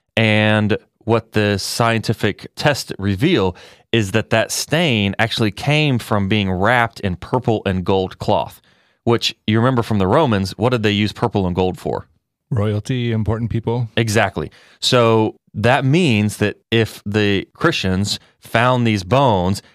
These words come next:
Speaker 1: wrapped them in gold and purple cloth, it wasn't just an ordinary person. It wasn't an ordinary martyr. It had to have been somebody of significant importance and either royalty or nobility. So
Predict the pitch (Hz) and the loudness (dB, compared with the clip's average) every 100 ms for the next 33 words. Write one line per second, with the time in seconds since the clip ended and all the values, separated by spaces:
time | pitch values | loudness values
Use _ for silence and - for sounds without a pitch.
0 | _ 92 120 127 120 110 101 95 113 117 | _ 0 2 2 0 0 0 2 2 2
1 | 113 104 98 123 110 98 - 151 101 90 | 0 -2 -2 -2 0 -2 0 2 2 -2
2 | - _ _ _ - 117 139 123 104 113 | -8 _ _ _ -2 0 2 0 0 -2
3 | 98 110 104 101 92 87 85 85 101 _ | 0 0 0 2 2 2 0 -4 -8 _
4 | _ - 120 - 78 87 110 110 101 104 | _ -2 -2 -2 -4 -2 0 0 0 0
5 | 98 87 87 98 85 - _ _ _ 98 | 0 0 0 0 -2 -10 _ _ _ -6
6 | - 139 139 120 101 95 120 104 95 92 | -2 0 2 0 0 -2 -2 -2 0 -2
7 | 87 - - 101 107 143 139 135 113 98 | -2 -8 -6 -2 -2 0 -2 -2 -2 -2
8 | 98 92 - _ _ _ _ 104 98 95 | -4 -6 -12 _ _ _ _ 0 2 2
9 | 95 95 92 - 98 90 90 95 92 - | 2 0 -2 -4 -2 0 2 2 0 0
10 | 92 87 85 78 62 50 71 - _ - | -2 0 -2 -4 -6 -8 -14 -18 _ -4
11 | 98 | -2